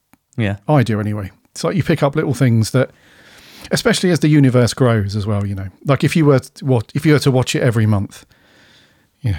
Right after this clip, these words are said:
Speaker 2: you'd be like, "Oh, okay, I've seen this." But if you leave it a year, like, you know, a lot happens in Star Wars in a year.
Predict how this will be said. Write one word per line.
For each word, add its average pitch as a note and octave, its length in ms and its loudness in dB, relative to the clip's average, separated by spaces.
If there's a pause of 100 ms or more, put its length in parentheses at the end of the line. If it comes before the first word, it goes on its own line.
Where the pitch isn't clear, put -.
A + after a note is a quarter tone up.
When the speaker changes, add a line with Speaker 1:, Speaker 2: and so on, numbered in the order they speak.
(100)
Speaker 2:
you'd - 100 -8
be A#2+ 60 -2
like, G2+ 200 -6
"Oh, A2+ 220 0
okay, A#2+ 320 -2
I've A2+ 120 -4
seen C3 200 0
this." - 140 -6
But - 120 -6
if - 100 -4
you G#3+ 100 0
leave D#3+ 220 2
it - 60 -2
a B2+ 60 2
year, A2+ 340 0 (160)
like, D3+ 200 -6
you A#2+ 100 0
know, G#2+ 140 -2 (1080)
a E3 60 0
lot G#3 160 0
happens D3 300 2
in A2 100 2
Star A2+ 260 0
Wars G#2 220 -4
in G#2+ 80 -2
a - 40 -2
year. G#2+ 300 -6